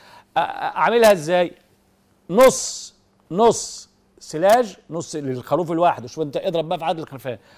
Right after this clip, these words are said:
نص كيلو سلاج وربع كيلو صويا، نص كيلو سلاج وربع كيلو صويا، صويا وكيلو إلا ربع دريس، تخلطهم ببعضيهم كده،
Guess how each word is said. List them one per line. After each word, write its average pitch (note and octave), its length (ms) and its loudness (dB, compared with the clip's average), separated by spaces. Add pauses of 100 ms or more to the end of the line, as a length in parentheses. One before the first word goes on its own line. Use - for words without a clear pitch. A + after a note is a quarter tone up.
(140)
نص G3 280 -2
كيلو G3 260 -4
سلاج A3+ 420 -2 (540)
وربع E3 1300 0 (560)
كيلو F#3+ 320 -4
صويا، A3+ 420 4 (360)
نص - 320 -8
كيلو F3+ 240 -6
سلاج G#3 360 2 (300)
وربع D#3 400 0
كيلو F3 240 -4
صويا، A#3 360 -2
صويا A#3+ 400 0 (300)
وكيلو G3+ 1000 -2
إلا D#3 340 -2
ربع D#3+ 360 -2 (120)
دريس، B2+ 640 -8 (560)
تخلطهم E3 640 0
ببعضيهم D3 520 -2
كده، B3 360 2